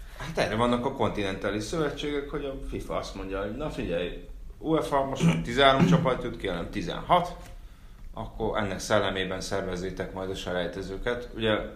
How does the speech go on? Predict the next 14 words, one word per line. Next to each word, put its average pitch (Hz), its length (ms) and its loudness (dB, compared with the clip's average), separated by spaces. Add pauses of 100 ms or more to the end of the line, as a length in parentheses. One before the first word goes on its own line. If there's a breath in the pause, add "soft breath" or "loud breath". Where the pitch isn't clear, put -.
(500 loud breath)
most, 107 180 -4
hogy 113 220 -2 (100)
szerintem 123 460 2
maguk 135 280 2
a 113 60 2
selejtező, 117 600 2
maga 123 220 4
a 110 60 6
selejtezőnek 104 600 2
a 98 40 2
lebonyolítása, 90 800 2
hogyha 92 160 -6
júniusban 95 580 0
tényleg 87 440 -2